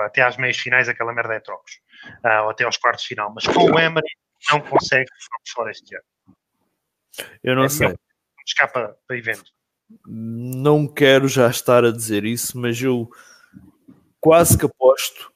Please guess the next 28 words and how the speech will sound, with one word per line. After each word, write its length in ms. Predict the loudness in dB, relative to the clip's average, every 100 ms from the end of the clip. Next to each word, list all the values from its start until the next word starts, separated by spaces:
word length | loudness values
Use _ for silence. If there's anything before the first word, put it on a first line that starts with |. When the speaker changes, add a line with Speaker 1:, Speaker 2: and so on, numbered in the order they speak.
| -10
Speaker 2:
eu 100 | -4
quase 360 | 2 2 2
que 80 | -6
aposto 440 | -4 -2 -2 -6
que 80 | -6
o 80 | -4
Emery 280 | -4 -6 -8
não 160 | -10
sai, 360 | -8 -4 -4 -4 -12 -20 -20 _ -4
ahm, 440 | -2 -2 -4 -8
até 180 | -6 -2
ao 60 | -2
final 240 | -2 -2
da 100 | 0
época. 280 | -2 -4 -8 -2
Acho 200 | 0 0
que 60 |
se 100 | 2
ele 80 | 2
falhar 340 | 4 4 4 4
o 60 |
top 260 | 4 -2 -2
four, 320 | -2 -2 -2 -6 _
sai, 480 | -4 -2 -2 -4 -6 -12 -14 -12 -14
não 200 | -14 -6
tenho 180 | -6 -6 -10
dúvidas 320 | -8 -8 -8
disso, 320 | -10 -10 -14